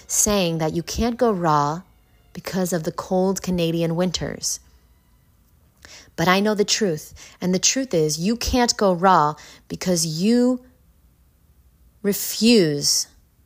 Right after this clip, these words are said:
to change your belief. I know many, many raw vegan Canadians. A lot of them have moved, <laughs> to be honest. But I know a lot of raw vegan Canadians that are still there. What's this fucking guy's name?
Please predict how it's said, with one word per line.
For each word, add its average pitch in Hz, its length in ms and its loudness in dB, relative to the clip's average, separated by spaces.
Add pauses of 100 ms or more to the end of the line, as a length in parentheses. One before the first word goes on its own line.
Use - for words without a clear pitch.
(540)
to - 80 -12
change 160 320 -2
your 160 80 -2
belief. 156 560 -8 (880)
I 165 100 -4
know 170 140 0
many, 180 380 2
many 170 240 2
raw 156 240 2
vegan 151 300 -4
Canadians. 151 760 -4 (680)
A - 40 -8
lot 165 200 4
of 175 60 2
them 180 120 0
have 170 160 -2
moved, 151 500 -2 (580)
<laughs> - 600 -20
to 156 100 -4
be 143 120 0
honest. 135 500 -2 (460)
But 151 120 -4
I 151 100 2
know 165 180 4
a - 20 6
lot 175 360 4
of 190 320 -4
raw 175 160 4
vegan 170 240 -4
Canadians 165 500 -2
that 160 120 -2
are 160 60 0
still 220 220 2
there. 139 300 2 (800)
What's 196 240 -4
this - 180 -6
fucking 226 280 -4
guy's 220 280 -2
name? 240 360 -4